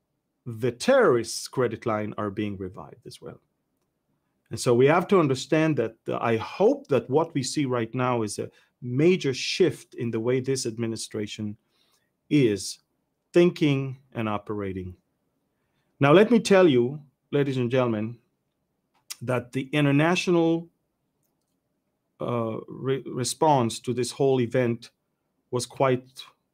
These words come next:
amazing. All over the world, we saw pictures of iconic buildings. This is the Greek parliament from today,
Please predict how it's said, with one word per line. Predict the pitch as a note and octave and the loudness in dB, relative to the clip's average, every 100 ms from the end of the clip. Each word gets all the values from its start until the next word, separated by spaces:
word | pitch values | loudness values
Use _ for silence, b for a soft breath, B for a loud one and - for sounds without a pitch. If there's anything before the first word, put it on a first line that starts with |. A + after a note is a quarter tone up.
| _ _ - | _ _ -6
amazing. | B2 A#2+ A2 F#2+ F#2 _ _ _ _ _ _ _ _ - | -2 -2 -4 -8 -14 _ _ _ _ _ _ _ _ 2
All | D3+ G#3+ | 6 6
over | A3 G3+ | 6 6
the | F3+ | 6
world, | D#3 B2 G#2+ - - _ _ _ _ _ | 6 4 2 -6 -20 _ _ _ _ _
we | C3 B2+ | -8 -4
saw | - C#3 | 0 0
pictures | C#3 D#3+ D#3 D#3 D3+ C#3+ - | 0 -4 -2 0 0 -2 -4
of | B2+ A2+ A2 - _ _ _ _ _ _ | -2 -2 -6 -20 _ _ _ _ _ _
iconic | C3+ C3 E3 E3+ E3 C3+ | -8 -4 2 4 2 2
buildings. | D#3 D3 B2 A#2 | 2 2 2 2
This | D#3 D#3+ | 0 2
is | F3+ D3 | 0 0
the | D3 | -4
Greek | C3 D3+ D#3+ - - - _ _ _ | 0 0 0 -6 -20 -20 _ _ _
parliament | D3 C#3+ B2 A#2 D3 - _ _ _ | 2 2 2 0 -4 -8 _ _ _
from | - B2 | -8 -6
today, | B2+ B2+ C3 A#2+ | -4 -2 0 -2